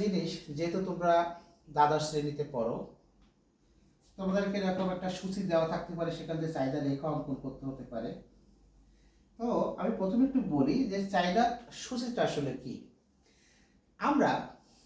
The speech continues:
একটা নির্দিষ্ট দামের বিপরীতে কিন্তু একটা নির্দিষ্ট পরিমাণ ক্রয় করি। যেমন চাল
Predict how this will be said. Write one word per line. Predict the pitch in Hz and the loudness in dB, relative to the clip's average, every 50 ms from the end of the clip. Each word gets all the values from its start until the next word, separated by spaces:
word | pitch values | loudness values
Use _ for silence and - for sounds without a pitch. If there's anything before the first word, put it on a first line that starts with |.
| - _ _ _ _ _ _ _ - 214 | -20 _ _ _ _ _ _ _ -14 -10
একটা | - 330 294 262 | -6 -2 4 6
নির্দিষ্ট | 294 - - - - - 262 202 180 208 | 6 6 6 4 2 0 0 2 6 8
দামের | 196 214 226 247 269 269 262 254 | 10 10 10 10 10 8 6 4
বিপরীতে | 254 - 247 233 240 - 240 233 240 | 4 2 2 0 0 0 0 0 2
কিন্তু | 240 233 - - 185 185 - - - - - _ _ _ _ _ - 226 | 2 0 0 0 -2 -4 -4 -6 -8 -16 -20 _ _ _ _ _ -12 -4
একটা | - 240 233 220 | 2 4 6 6
নির্দিষ্ট | 214 185 190 - - 208 196 190 | 6 4 2 2 2 2 2 2
পরিমাণ | 180 170 165 160 156 147 143 - | 0 0 2 2 2 0 0 0
ক্রয় | 160 127 110 107 - | -2 -2 -2 -2 -4
করি। | - - - - - - _ _ _ - 214 185 | -6 -10 -12 -14 -20 -20 _ _ _ -12 -6 -2
যেমন | 190 190 185 180 180 175 175 - - - - - - _ _ _ _ _ _ - - | 0 2 2 2 2 0 -2 -4 -8 -12 -20 -20 -20 _ _ _ _ _ _ 0 4
চাল | 208 165 151 143 | 6 6 6 6